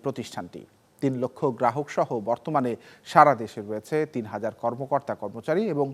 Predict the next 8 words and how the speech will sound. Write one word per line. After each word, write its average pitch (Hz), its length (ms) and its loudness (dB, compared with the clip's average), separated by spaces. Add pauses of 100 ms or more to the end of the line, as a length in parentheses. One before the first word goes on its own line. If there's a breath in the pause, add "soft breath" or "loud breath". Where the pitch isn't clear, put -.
(320 soft breath)
চারশো 131 360 0
অফিস। 110 380 -4 (560 soft breath)
বীমা 143 200 8
জগতেও 156 440 6 (380 loud breath)
দেশে 151 360 4
বিদেশে 151 440 0 (140)
জুড়ে 135 260 2
রয়েছে 113 340 -4